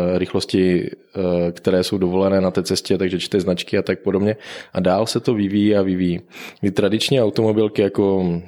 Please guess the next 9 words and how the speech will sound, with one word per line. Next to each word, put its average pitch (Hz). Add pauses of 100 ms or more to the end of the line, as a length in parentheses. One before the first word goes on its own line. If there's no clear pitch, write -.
(180)
Volkswagen 98
Group, 98
všechny, -
které 95
pod 92
to -
spadají, 98
Volvo, 92 (400)
eh, 101